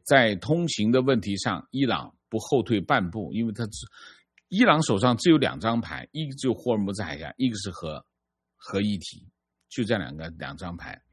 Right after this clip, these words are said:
他怎么个轻易放弃呢？所有的了解基本谈判的常识的人都知道，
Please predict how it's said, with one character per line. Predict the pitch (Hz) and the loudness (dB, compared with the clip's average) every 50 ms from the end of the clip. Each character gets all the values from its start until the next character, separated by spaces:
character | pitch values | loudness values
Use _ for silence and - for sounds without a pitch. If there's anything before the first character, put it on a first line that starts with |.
| _ _ _ _ _ _ - | _ _ _ _ _ _ -4
他 | - 135 | -2 0
怎 | 113 92 87 | 0 0 -2
么 | 90 92 | -4 -4
个 | 92 | -4
轻 | - - 113 107 | -4 -2 -2 0
易 | 104 98 | 0 0
放 | - - 101 90 85 | -2 -2 -4 -4 -4
弃 | - - - 104 85 | -8 -6 -6 -6 -6
呢？ | 69 53 - - - - - _ _ _ _ - - - _ _ _ _ | -6 -8 -12 -16 -20 -20 -20 _ _ _ _ -20 -20 -20 _ _ _ _
所 | - - - 107 131 175 | -14 -6 2 6 8 8
有 | 165 | 8
的 | 127 120 113 104 101 104 98 - - - - _ _ _ - - 101 117 | 8 6 4 2 2 -2 -6 -8 -10 -16 -18 _ _ _ -14 -10 -4 0
了 | 110 107 87 113 135 | 2 4 6 6 4
解 | 131 - 117 85 71 58 - - _ _ _ _ _ _ _ _ _ _ | 4 2 0 -2 -2 -4 -10 -16 _ _ _ _ _ _ _ _ _ _
基 | - - 180 | -2 0 0
本 | 156 127 110 87 | 2 2 0 0
谈 | 80 - - 95 104 | 0 -4 -6 -4 -2
判 | 117 135 143 120 | 0 0 2 2
的 | 101 92 87 82 | 2 0 -2 -4
常 | - - 80 92 117 123 | -6 -8 -6 -4 -4 -2
识 | - - 101 | -2 -4 -2
的 | 95 95 87 | -2 -2 -2
人 | 78 76 80 | -4 -4 -6
都 | 82 87 80 | -6 -8 -6
知 | - - 85 | -6 -6 -6
道， | 80 82 78 78 | -6 -6 -6 -8